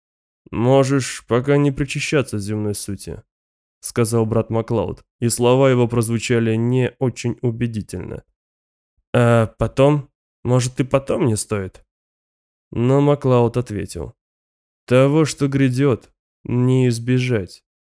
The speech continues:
Ночной ветер выл неистово и бросал мокрый снег с дождем в окно комнаты, куда вернулся Грейсон.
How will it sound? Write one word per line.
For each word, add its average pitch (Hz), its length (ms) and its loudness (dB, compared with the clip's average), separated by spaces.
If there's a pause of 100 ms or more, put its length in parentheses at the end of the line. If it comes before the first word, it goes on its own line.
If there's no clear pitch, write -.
(420)
Ночной 139 480 2
ветер 165 400 2
выл 147 260 4
неистово 127 840 0 (120)
и 123 120 2
бросал 127 440 2
мокрый 127 360 2
снег 135 320 -2
с 110 60 -6
дождем 120 500 0
в 104 140 -18
окно 123 340 -2
комнаты, 117 640 0 (420)
куда 160 240 4
вернулся 143 560 2
Грейсон. 120 600 -2